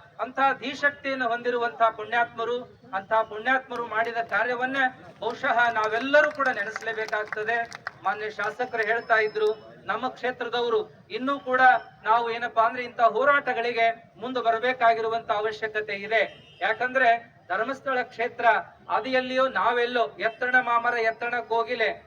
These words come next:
ಆದ್ರೆ ಕ್ಷೇತ್ರದ ಪ್ರತಿಯೊಂದು ಕಾರ್ಯಗಳನ್ನ ಕಿವಿಗೊಟ್ಟು ಕೇಳುವಂತ ಮತ್ತು ಅವರೆಲ್ಲರ ಒಂದು ಸಹಾಯಕ್ಕೆ ಕೈಚಾಚುವಂತ, ಅವರೆಲ್ಲರಿಗೆ ಬೆನ್ನಿಗೆ ನಿಲ್ಲುವಂತ ಕಾರ್ಯವನ್ನ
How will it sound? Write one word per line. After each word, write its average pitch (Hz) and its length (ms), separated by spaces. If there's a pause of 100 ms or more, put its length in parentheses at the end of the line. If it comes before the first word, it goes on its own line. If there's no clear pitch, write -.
(160)
ಆದ್ರೆ 214 460 (320)
ಕ್ಷೇತ್ರದ 254 520
ಪ್ರತಿಯೊಂದು 269 600
ಕಾರ್ಯಗಳನ್ನ 247 640 (440)
ಕಿವಿಗೊಟ್ಟು 269 500
ಕೇಳುವಂತ 240 560 (500)
ಮತ್ತು 269 280
ಅವರೆಲ್ಲರ 247 580 (400)
ಒಂದು 262 340
ಸಹಾಯಕ್ಕೆ 254 640
ಕೈಚಾಚುವಂತ, 254 840
ಅವರೆಲ್ಲರಿಗೆ 254 600
ಬೆನ್ನಿಗೆ 269 420
ನಿಲ್ಲುವಂತ 254 460
ಕಾರ್ಯವನ್ನ 233 600